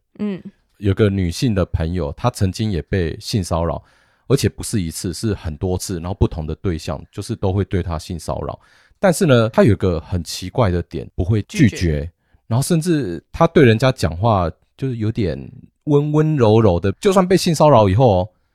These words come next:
Speaker 2: 还是一样温温柔柔的，所以这个会让加害者会有很多遐想，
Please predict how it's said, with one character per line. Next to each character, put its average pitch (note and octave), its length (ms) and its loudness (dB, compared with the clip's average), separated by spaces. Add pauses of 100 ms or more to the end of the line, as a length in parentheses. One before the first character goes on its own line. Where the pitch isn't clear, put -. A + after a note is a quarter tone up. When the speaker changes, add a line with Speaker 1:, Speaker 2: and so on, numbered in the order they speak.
(140)
Speaker 2:
还 B2 220 2
是 F3 180 0
一 C3+ 60 2
样 C#3 180 2 (120)
温 C3 260 2
温 C3 180 2
柔 F#2+ 240 2
柔 D#2 240 -4
的， D2 100 -10 (360)
所 G3+ 100 0
以 E3 40 2
这 G3 120 -2
个 D3 100 4
会 D3+ 140 2
让 B2+ 220 0
加 A2+ 200 -2
害 G#2+ 200 -2
者 - 340 -12
会 A#2+ 160 -2
有 E2 100 -2
很 D#2 280 -8
多 F#2+ 240 -8
遐 D2 360 -6
想， - 240 -10